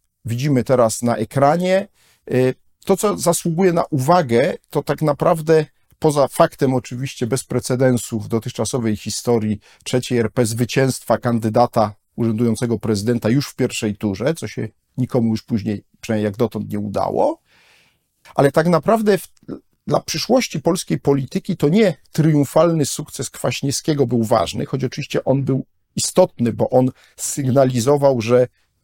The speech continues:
w mających nastąpić rok później wyborach faworytem zdecydowanym będzie Sojusz Lewicy Demokratycznej.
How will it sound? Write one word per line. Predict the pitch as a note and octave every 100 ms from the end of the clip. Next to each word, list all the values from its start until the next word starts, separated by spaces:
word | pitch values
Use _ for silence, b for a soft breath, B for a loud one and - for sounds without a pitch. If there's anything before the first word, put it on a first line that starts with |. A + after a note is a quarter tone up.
| _ _ _ _
w | B2+
mających | B2 C3+ C3+ A2
nastąpić | B2 - C#3+ C3 B2
rok | A#2+ C#3 -
później | C#3 B2 B2+
wyborach | G#2+ A#2+ B2 C3+ B2 - _
faworytem | _ - B2 C3 C#3 C3+ B2
zdecydowanym | A2 B2 - C3 A#2 B2+ B2+
będzie | A2+ A#2 A#2+
Sojusz | C3 B2+ A2+
Lewicy | C#3+ F3 -
Demokratycznej. | G#2+ G2 F#2 - - - - -